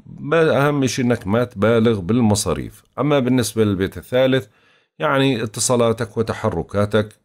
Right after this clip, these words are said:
حواراتك، نقاشاتك كلها على حسب طبيعتك، ما راح يكون فيها لا إيجابية ولا سلبية. أما بالنسبة للبيت الرابع فالأجواء برضو روتينية، يعني اهتماماتك على مستوى المنزل أو أفراد العائلة أو البيت إجمالًا وما يحتويه البيت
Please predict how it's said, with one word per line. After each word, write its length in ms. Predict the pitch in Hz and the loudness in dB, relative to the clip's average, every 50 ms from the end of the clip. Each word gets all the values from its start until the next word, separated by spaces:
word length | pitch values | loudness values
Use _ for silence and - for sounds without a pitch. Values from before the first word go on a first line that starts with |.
| _ - - | _ -16 -14
حواراتك، 840 | - - - 147 139 131 117 107 98 98 90 85 - 98 - - | -10 -2 -2 0 2 2 2 2 2 0 -2 -2 -4 -8 -8 -4
نقاشاتك 760 | 104 104 101 104 117 110 104 - - 104 95 - 110 104 - _ | -4 -4 -4 -2 -2 -2 -2 -2 -2 -4 -4 -4 -6 -10 -10 _
كلها 360 | - 156 151 127 110 110 95 | -6 -6 -4 -2 -2 -2 -2
على 220 | 90 90 90 76 | -2 0 0 -2
حسب 280 | - - 92 - 101 90 | -2 -4 -6 -6 -6 -6
طبيعتك، 680 | - - - 87 76 90 101 87 82 - - 123 123 - - | -6 -4 -6 -4 -2 0 -2 -2 -2 -2 -4 -6 -6 -6 -4
ما 200 | 110 139 147 139 | -2 0 0 2
راح 200 | 123 107 90 - | 0 -2 -4 -6
يكون 300 | 87 - - 110 107 95 | -10 -6 -2 0 0 0
فيها 300 | - 107 107 92 82 87 | 0 -2 -2 -2 -2 -4
لا 240 | 82 76 80 104 135 | -4 -2 0 0 0
إيجابية 760 | 147 135 131 127 107 107 113 107 85 78 90 85 85 82 80 | 0 0 0 -2 0 2 2 2 2 0 -4 -4 -4 -4 -4
ولا 260 | 76 71 78 85 92 | -4 -4 -2 -2 -2
سلبية. 640 | - - 113 98 85 76 85 85 98 131 165 165 - _ _ _ _ _ _ _ _ _ _ _ _ - 160 | -2 -2 -2 -2 -2 -2 -2 -2 0 0 -2 -4 -6 _ _ _ _ _ _ _ _ _ _ _ _ -4 -2
أما 240 | 170 185 170 160 | 0 2 2 2
بالنسبة 420 | 143 139 143 143 135 - - - 120 117 113 113 113 113 113 101 | 2 2 2 0 0 -2 0 0 2 2 4 4 2 2 0 0
للبيت 840 | - 90 104 107 107 104 98 92 90 87 80 82 95 90 - 92 | -2 0 0 2 4 4 2 2 0 0 0 0 -2 -2 -2 -2
الرابع 480 | 87 80 85 95 101 98 98 107 98 85 | -2 0 0 0 0 2 0 0 -2 -2
فالأجواء 580 | - 92 85 85 76 80 78 82 95 107 95 | -4 -4 -2 -2 -2 -4 -2 -2 0 0 0
برضو 440 | 78 78 76 120 131 139 123 131 135 | -2 -2 -2 -2 -2 0 0 0 0
روتينية، 640 | 127 127 117 104 - 120 113 113 117 117 117 113 110 | 0 0 0 0 -2 0 0 2 2 2 0 0 0
يعني 220 | 107 80 82 85 | 0 0 0 -2
اهتماماتك 680 | 78 71 - 85 76 76 73 76 82 85 - 90 87 - | -2 -4 -6 -6 -4 -2 -2 -2 -2 -2 -4 -6 -10 -6
على 160 | 82 82 80 | -4 -2 0
مستوى 380 | 82 117 - - - 131 120 113 | 0 -2 -2 -2 -2 0 0 2
المنزل 420 | 107 107 110 110 110 101 113 110 | 2 2 2 2 2 0 0 0
أو 220 | - 85 82 73 67 | 0 -2 -2 -2 -4
أفراد 300 | - - 92 104 107 113 | -4 -2 -2 0 0 0
العائلة 560 | 120 113 104 113 120 110 92 90 101 107 104 | 0 0 0 0 0 2 0 0 0 -2 -2
أو 240 | - 87 92 82 80 | -2 -4 -4 -2 -2
البيت 560 | 78 73 69 69 92 120 135 143 - _ - | -4 -4 -4 0 0 0 0 0 -4 _ -10
إجمالًا 680 | 107 104 95 85 87 107 120 120 117 113 117 110 101 | -8 -6 -4 -2 0 2 2 2 2 2 2 2 2
وما 500 | 90 82 87 92 110 120 123 120 110 101 | 2 2 2 2 2 2 2 2 2 2
يحتويه 440 | 101 - - - - 85 85 113 123 | 0 -2 -4 -4 -4 0 0 2 2
البيت 400 | 117 101 87 101 127 156 170 | 2 0 0 0 -2 -2 -2